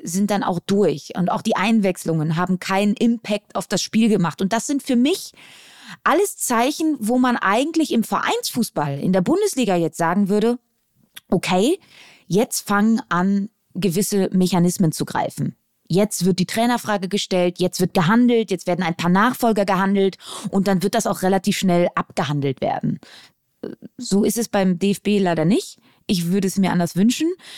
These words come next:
Wenn, und, und, und, und selbst wenn Hansi Flick jetzt geht, dann kann ich euch jetzt schon die ersten drei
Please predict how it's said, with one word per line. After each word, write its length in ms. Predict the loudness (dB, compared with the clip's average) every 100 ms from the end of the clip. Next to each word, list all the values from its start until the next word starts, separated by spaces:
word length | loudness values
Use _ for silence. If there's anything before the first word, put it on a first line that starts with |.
| -20 -20 -20 -4
Wenn, 240 | 0 0 0 -4 -2
und, 160 | 0 2
und, 160 | 0
und, 220 | 0 -2
und 200 | 0 -2 -2
selbst 420 | -2 -2 0 2
wenn 280 | 4 2 2
Hansi 220 | 0 -2
Flick 220 | -2 -2
jetzt 180 | -4 -2
geht, 320 | -4 -4 -12 _ _
dann 160 | -2 0
kann 140 | 2
ich 120 | 0
euch 120 | 0 -2
jetzt 140 | 0
schon 140 | 0
die 140 | 2 2
ersten 340 | 0 0 -2
drei 480 | 0 2 2 2